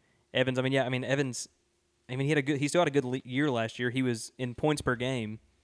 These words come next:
in points per game last year, he was number three behind his teammate Chris Godwin. But I think it's just when you consider targets going to Gronk, depending on how many games he plays, and then targets going elsewhere,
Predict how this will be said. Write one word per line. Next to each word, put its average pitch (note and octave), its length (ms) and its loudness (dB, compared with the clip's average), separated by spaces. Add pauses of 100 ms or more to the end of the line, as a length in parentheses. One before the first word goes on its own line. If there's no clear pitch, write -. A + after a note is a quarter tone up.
(280)
in A#2+ 120 -6
points D3+ 220 2
per C3+ 100 -2
game C3 240 0
last A2+ 240 -4
year, A#2+ 100 -4
he A#2+ 100 -4
was A#2 80 -2
number A#2 200 -6
three A2 360 -4 (220)
behind A#2 260 -4
his A2+ 100 -10
teammate A#2 280 -6
Chris A#2+ 180 -8
Godwin. A#2+ 460 -2 (480)
But A#2+ 260 2 (260)
I B2 80 -2
think C3 220 -4
it's A#2+ 100 -2
just A#2+ 140 -2
when A#2 120 -4
you A#2+ 80 -2
consider A#2+ 520 0 (960)
targets B2+ 340 4
going A#2+ 160 0
to A#2 60 -2
Gronk, B2+ 500 4
depending A#2+ 200 -4
on A#2 80 0
how A#2+ 60 -2
many A#2 120 -4
games A#2 260 -2
he B2 80 -4
plays, A#2 460 0
and A#2 120 -8
then A2 140 -6
targets B2 380 0
going A2 220 -4
elsewhere, A#2+ 600 -2